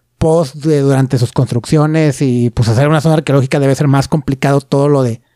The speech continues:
ya dejen ustedes, pues, simplemente construir, ¿no? O sea, tener una operación de una planta de producción que al final de cuentas ustedes entran en, en, en ese ámbito, ¿no? En, en cuestión de industrial, ¿no se toparon con pared? ¿Tuvieron alguna bronca con autoridades, con localidades, con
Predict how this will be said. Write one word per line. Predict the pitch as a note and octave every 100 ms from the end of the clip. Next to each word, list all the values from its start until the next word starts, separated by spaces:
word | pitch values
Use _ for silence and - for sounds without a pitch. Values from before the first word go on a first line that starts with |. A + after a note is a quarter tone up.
| _ _ _
ya | D#3+ E3+
dejen | F#3 A3
ustedes, | E3 E3 F3 F3
pues, | - C#3
simplemente | C#3+ E3 E3 F3
construir, | D#3 - C3+ F3+
¿no? | C#3 C3
O | A#2
sea, | A#2 A#2 _
tener | - C3 C3
una | E3
operación | F3+ - C3+ A2 C3 D3
de | D3+
una | D3+ D3
planta | C3+ C3 C#3+
de | D3
producción | B2+ A#2 - F3+
que | E3+
al |
final | C3 C3 C3+
de | C3
cuentas | D3 D3 D3 C3 _ _ _ _ _ _
ustedes | - B2 D#3+ D#3
entran | D#3+ D#3 C3+
en, | B2 C3
en, | C#3 B2+ A#2+ A#2 A#2
en | B2+
ese | C#3 D#3
ámbito, | F#3 F3 - A#2
¿no? | C#3
En, | C#3
en | A#2
cuestión | A#2 A2 B2 B2+
de | C3+ A#2 - _ _ _ _ _
industrial, | D3 C3 A#2+ - C#3+ F#3 A3+ D#3 C#3+
¿no | D3 D3+ D#3+ E3 D#3
se | E3+ D3+ -
toparon | B2+ C#3+ C#3 D3+
con | - C#3
pared? | B2 B2 D3+ E3+
¿Tuvieron | - C#3+ D3
alguna | C#3 C3+ C3
bronca | B2+ C3+ C3 B2+
con | B2+
autoridades, | B2 A2+ A2 A2 B2+ C#3 C3
con | -
localidades, | A#2 A2+ A2 A2+ C3 C#3 B2+
con | - B2 A#2